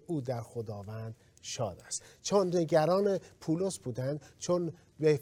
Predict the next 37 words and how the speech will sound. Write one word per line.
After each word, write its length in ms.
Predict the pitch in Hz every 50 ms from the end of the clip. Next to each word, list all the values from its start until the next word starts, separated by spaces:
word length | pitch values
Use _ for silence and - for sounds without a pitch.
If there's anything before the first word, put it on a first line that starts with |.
| - -
فکر 300 | 220 233 233 233 - 190
پولس 360 | - - - 139 127 117 -
بودن، 480 | - 123 117 113 127 135 139 143 143 135 - - - - _ _ _ - _ _ _ _ _ _
شاد 480 | - - - - - 135 123 120 113 - -
بود. 220 | - - - - - - - - - -
می‌دونست 480 | 175 208 214 220 233 220 202 180 -
که 80 | - 196
این 100 | 185 180
نفر 280 | 180 165 160 - 165 151
به 140 | 135 135
یادش 360 | 135 143 143 143 135 131 117 -
هست. 240 | - 120 110 -
بعدم 300 | - 170 190 190 180 165
از 180 | 151 143 - -
وقتی 260 | 156 165 160 - -
که 200 | 165 - 180 165 - - - - - - _ _
توی 280 | - 190 196 202 196
زندان، 680 | 185 160 165 160 156 156 151 165 175 185 185 185 185 170 - - - - _ -
وقتی 420 | 156 160 147 - - 180 175 175 165 - - - -
یادت 440 | 156 175 185 196 190 196 185 165 180
میاد 360 | 180 185 185 175 170 170 -
که 300 | - - 175 180 175 165 - - - _
برادران 560 | - 165 160 165 170 156 160 151 160 170 180
و 100 | 170 170
خواهرانت 640 | 151 - - 156 139 139 147 151 156 170 175 175 156
دارن 340 | 147 165 151 160 170 175 170
برات 340 | 147 156 160 170 180 185 160 -
دعا 380 | - 180 175 170 - 208 220 233
می‌کنن، 580 | 240 233 226 226 - 190 180 185 185 196 208 202 -
اون 120 | - 180 175
موقع 220 | 170 156 139 156
شادی 520 | 160 143 - - 156 139 143 135 147 160 160 - _ -
عظیمی 380 | - 151 147 - 165 165 160 147
به 100 | 127 127
آدم 260 | 120 120 113 131 127
دست 300 | 120 135 127 123 - -
می‌ده 240 | 117 113 123 123 113